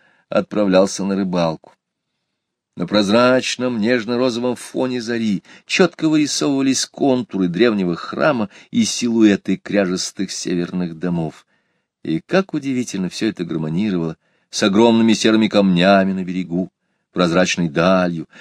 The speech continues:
старыми поредевшими соснами, с плеском воды, криками гагар на озере,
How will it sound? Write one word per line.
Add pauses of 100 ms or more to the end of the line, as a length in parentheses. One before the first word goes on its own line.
(100)
старыми
поредевшими
соснами, (220)
с
плеском
воды, (320)
криками
гагар
на
озере,